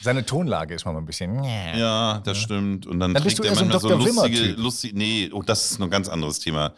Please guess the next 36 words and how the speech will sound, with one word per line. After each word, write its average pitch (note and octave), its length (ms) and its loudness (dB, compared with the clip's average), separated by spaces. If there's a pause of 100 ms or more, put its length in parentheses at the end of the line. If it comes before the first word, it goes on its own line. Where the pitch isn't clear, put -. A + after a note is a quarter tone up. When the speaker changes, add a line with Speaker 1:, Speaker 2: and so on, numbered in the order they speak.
(140)
Speaker 2:
aber G2 160 2
ein G#2 180 2
sehr F#2+ 180 2
schwieriges D#2+ 520 -2
auch. G2+ 400 -4
Ähm, F2+ 480 2
aber G#2 180 2
bleiben A#2 260 4
wir B2+ 80 -4
kurz C3+ 360 -6
bei A2 140 -2
ihm. C3 340 2 (280)
Ähm, A#2 560 6
Eckart B2 220 0
von A2+ 140 0
Hirschhausen, G#2+ 400 0
der G2 100 2
auch F#2+ 60 -4
so G2 80 -2
lustige F#2+ 380 -2
Westen F2+ 280 -2
manchmal D#2+ 320 -4
trägt, E2+ 360 -4
glaub D#2+ 120 -6
ich, E2+ 80 -6
dann D#2 140 -6
Speaker 1:
Mhm. D#2+ 40 -4
Speaker 2:
will F2 80 -6
er F2 60 -2
so E2 100 -8
clownesk F2 640 -2
wieder E2+ 200 0
rüberkommen. D#2 640 -2 (460)
Ähm, F2 520 4 (140)
er B2+ 200 4
wurde C3 600 0